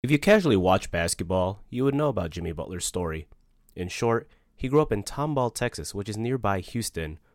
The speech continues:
with his mother until his teen years when his mother kicked him out of their household.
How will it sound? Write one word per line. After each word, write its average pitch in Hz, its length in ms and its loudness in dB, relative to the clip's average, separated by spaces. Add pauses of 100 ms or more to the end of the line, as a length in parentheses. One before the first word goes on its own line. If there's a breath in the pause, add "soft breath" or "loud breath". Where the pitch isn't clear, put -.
(140)
with 131 140 -6
his 110 120 -6
mother 87 220 -6
until 87 220 -8
his 85 100 -10
teen 107 240 -4
years 82 260 -8
when 90 120 -8
his 85 100 -6
mother 95 220 -4
kicked - 240 -10
him 101 100 -4
out 82 100 -6
of 80 60 -8
their 92 140 -4
household. 90 560 -8